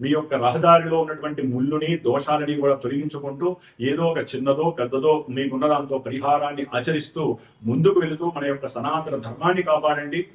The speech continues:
మీకున్నటువంటి యోగాలన్నింటినీ కూడా చక్కగా పట్టుకోండి. కాబట్టి ఇప్పుడు మేషాది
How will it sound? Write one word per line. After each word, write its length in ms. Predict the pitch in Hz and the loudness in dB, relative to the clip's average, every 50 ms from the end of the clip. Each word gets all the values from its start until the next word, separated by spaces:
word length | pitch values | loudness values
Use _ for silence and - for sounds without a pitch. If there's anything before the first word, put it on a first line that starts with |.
| _ _ _ 120 | _ _ _ -2
మీకున్నటువంటి 880 | 147 160 151 143 143 165 165 160 156 156 151 156 156 135 131 131 - - - _ - 113 | -2 -2 0 0 2 2 2 2 0 -4 -6 -4 -2 -2 -2 -2 -4 -10 -18 _ 0 0
యోగాలన్నింటినీ 920 | 120 139 - 170 170 170 160 151 147 143 143 156 156 156 - 135 143 139 | 2 2 4 2 2 2 0 -2 -6 -8 -8 -8 -10 -12 -10 -10 -10 -6
కూడా 400 | 127 135 131 143 151 - - - - _ - 113 | -6 -4 -4 -4 -6 -8 -10 -16 -20 _ -14 -14
చక్కగా 420 | 107 - 127 143 135 123 113 - - _ _ | -10 -6 -2 0 0 0 0 -6 -14 _ _
పట్టుకోండి. 560 | 113 110 - 131 127 127 123 120 117 117 104 - - _ _ - | -10 -10 -8 -8 -8 -6 -6 -4 -4 -6 -6 -8 -14 _ _ -6
కాబట్టి 480 | 123 135 151 151 156 147 127 127 131 - _ _ | -2 0 0 0 0 -4 -4 -4 -6 -10 _ _
ఇప్పుడు 240 | 139 139 156 175 175 | -8 -2 0 0 0
మేషాది 560 | 135 131 143 151 151 160 165 170 175 170 160 | 2 0 0 0 0 2 4 4 4 4 2